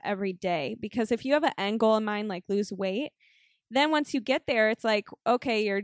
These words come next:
your driving force has been achieved. So now you just have to maintain it and the drive's not there anymore. So, like, the goal of feeling amazing and energetic and focused every day, I mean, that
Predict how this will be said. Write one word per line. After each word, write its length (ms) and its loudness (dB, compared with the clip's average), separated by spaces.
your 160 2
driving 480 0
force 460 0
has 180 -2
been 160 -2
achieved. 500 -2
So 220 -2
now 160 0
you 100 4
just 160 -4
have 140 -6
to 100 -4
maintain 420 -4
it 140 -6
and 120 -4
the 60 -2
drive's 440 -2
not 240 -6
there 160 0
anymore. 380 -4
So, 340 2
like, 240 -2
the 80 0
goal 400 8
of 140 0
feeling 600 0
amazing 640 2
and 100 -4
energetic 920 0
and 320 -4
focused 500 6
every 240 4
day, 420 2
I 80 -2
mean, 240 -4
that 320 0